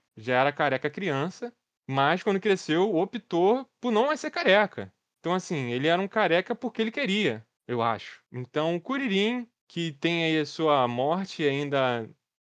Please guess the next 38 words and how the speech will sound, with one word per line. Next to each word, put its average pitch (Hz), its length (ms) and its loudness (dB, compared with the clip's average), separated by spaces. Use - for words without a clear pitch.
não, 127 960 -4
é, 120 320 -4
não 131 160 -4
sabemos 143 340 -4
do 143 80 -10
porquê 139 440 -4
o 120 60 -14
Freeza 127 320 -8
matou 120 340 -4
ele, 139 240 -2
mas 120 420 -8
ele 226 100 -8
já 190 100 0
morreu, 143 720 2
já 143 80 2
lutou, 143 380 -2
já 147 80 0
foi 160 160 -2
esnobado, 139 500 0
falou 135 220 0
que 139 80 -4
era 131 80 2
o 123 40 -6
mais 113 140 -8
fraco, 147 460 0
mas 131 160 -4
ele 139 100 -4
se, 127 320 -6
se - 140 -8
mostrou 135 280 -4
que 147 100 0
era 123 120 0
forte. 160 640 2
Então, 185 280 0
o 185 40 -2
Kuririn 196 400 0
tá 202 140 2
aí, 185 420 0